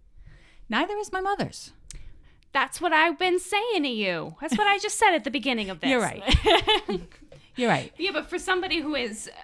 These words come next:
Speaker 2: both, right? That's, yeah, you have double the work to do almost. Well,
Speaker 1: Right.
Speaker 2: not almost. You have double the work to do. <laughs>
Speaker 1: You do. And so in letting go of expectations,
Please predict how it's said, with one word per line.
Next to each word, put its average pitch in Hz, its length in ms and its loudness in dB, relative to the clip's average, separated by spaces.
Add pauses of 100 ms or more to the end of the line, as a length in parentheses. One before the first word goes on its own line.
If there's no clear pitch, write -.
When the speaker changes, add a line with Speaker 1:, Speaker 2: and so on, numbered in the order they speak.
(120)
Speaker 2:
both, 208 480 -4 (120)
right? 190 320 -4
That's, 214 400 -4
yeah, 294 260 2
you 196 160 4
have 214 260 2 (300)
double 226 300 2
the 202 120 -6
work 185 320 -6
to - 120 -8
do 147 200 -10
almost. 147 680 -12
Well, - 100 2
Speaker 1:
Right. 135 200 -2
Speaker 2:
not 196 160 2
almost. 185 460 -2
You 214 80 0
have 233 160 4
double 226 280 2
the 226 100 -2
work 226 260 0
to 202 120 -4
do. 160 320 -4
<laughs> 240 40 0
Speaker 1:
You 247 180 2
do. 196 360 0 (300)
And 226 140 4
so 196 540 2 (340)
in 233 180 0
letting 233 260 2
go 208 180 0
of 190 100 -4
expectations, 208 880 0